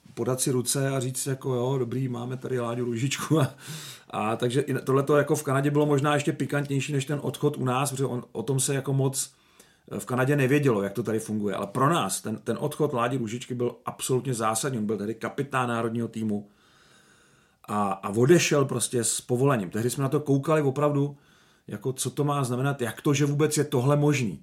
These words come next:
jo. No ale možný to bylo a najednou jsme zjistili: „A proč vlastně ne, pro boha, teď je to normální“, jako jo. No, takže, eh, takže to byl první odchod, vlastně legální odchod, eh, bez splnění těch drakonických podmínek do N H L.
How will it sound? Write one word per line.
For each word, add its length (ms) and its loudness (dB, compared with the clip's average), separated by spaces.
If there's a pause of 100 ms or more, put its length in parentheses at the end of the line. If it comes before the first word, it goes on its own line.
jo. 220 -8 (600)
No 80 -2
ale 120 4
možný 280 4
to 100 6
bylo 240 8
a 60 6
najednou 240 2
jsme 180 0
zjistili: 240 4
„A 60 2
proč 280 -2
vlastně 300 4
ne, 160 6
pro 160 4
boha, 180 4
teď 160 0
je 60 2
to 120 0
normální“, 540 6
jako 240 -2
jo. 220 -6 (1000)
No, 200 -2
takže, 560 2 (440)
eh, 40 -4
takže 180 -2
to 80 0
byl 120 6
první 280 8
odchod, 380 4
vlastně 580 2
legální 540 8
odchod, 600 0
eh, 60 -12 (220)
bez 300 2
splnění 680 0
těch 220 -2 (200)
drakonických 680 0
podmínek 540 -4 (380)
do 120 0
N 140 -2
H 200 0
L. 240 -8